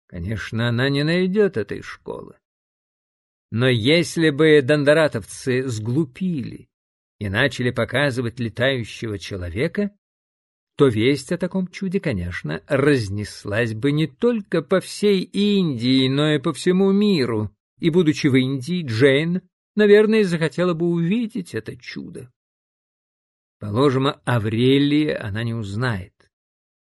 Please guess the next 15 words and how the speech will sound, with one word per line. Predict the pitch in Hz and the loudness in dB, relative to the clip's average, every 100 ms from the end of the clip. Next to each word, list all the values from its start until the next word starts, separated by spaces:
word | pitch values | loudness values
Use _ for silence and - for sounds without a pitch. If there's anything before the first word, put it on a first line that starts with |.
| _ | _
Он | 98 98 | -10 -8
уже | 90 95 101 | -6 -8 -8
совершеннолетний | 95 104 101 - 107 101 110 110 123 123 | -8 -10 -10 -8 -6 -2 -2 -2 -2 0
юноша. | 151 117 - - - _ _ _ _ _ _ _ _ _ _ | 0 -2 -8 -16 -20 _ _ _ _ _ _ _ _ _ _
Видела | 101 95 143 143 147 147 | -6 0 2 4 4 4
она | 147 | 2
его | 147 135 135 | 2 4 4
ребенком. | 165 123 101 87 101 92 107 _ _ _ _ _ _ _ _ | 4 0 -4 -6 -10 -12 -16 _ _ _ _ _ _ _ _
Но | 101 92 | -10 -10
все | - - 98 | -12 -10 -6
же | 98 117 | -4 -2
надо | 117 110 104 131 | -2 -2 -4 -6
исключить | 127 - - 127 127 101 107 - | -6 -10 -8 -8 -6 -6 -6 -8
всякую | - 104 110 113 104 95 | -12 -8 -6 -6 -8 -8
возможность | 87 78 87 127 143 165 151 - _ | -10 -10 -4 -4 -2 -6 -10 -16 _